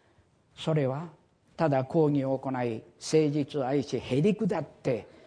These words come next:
あなたの神と共に歩むことではないか。主は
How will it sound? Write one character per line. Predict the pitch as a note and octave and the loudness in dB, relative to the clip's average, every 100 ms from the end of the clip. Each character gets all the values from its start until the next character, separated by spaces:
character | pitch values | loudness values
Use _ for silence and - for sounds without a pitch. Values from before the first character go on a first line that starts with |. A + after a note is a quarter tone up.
| - - _ _ | -20 -20 _ _
あ | - C#3 | -2 0
な | D3+ | 0
た | D3+ | 0
の | C3+ B2+ A#2 - | -4 -4 -6 -8
神 | C#3+ C#3 C3+ | -2 -2 -2
と | C3+ | -4
共 | C3 - C3 C3 | -6 -6 -6 -4
に | B2+ C3 - _ _ _ _ _ - | -6 -6 -10 _ _ _ _ _ -4
歩 | C3+ C3+ C3 | 0 0 0
む | C3 | -4
こ | C3+ | -6
と | B2+ A#2+ | -4 -4
で | A#2+ | -2
は | A2 G#2+ A2 _ _ - | -4 -6 -8 _ _ -14
な | A#2 | -10
い | A2 | -10
か。 | - F#2+ - _ _ _ _ _ _ _ _ - | -12 -18 -20 _ _ _ _ _ _ _ _ -2
主 | G#3+ | 4
は | G#3+ B2+ | 4 4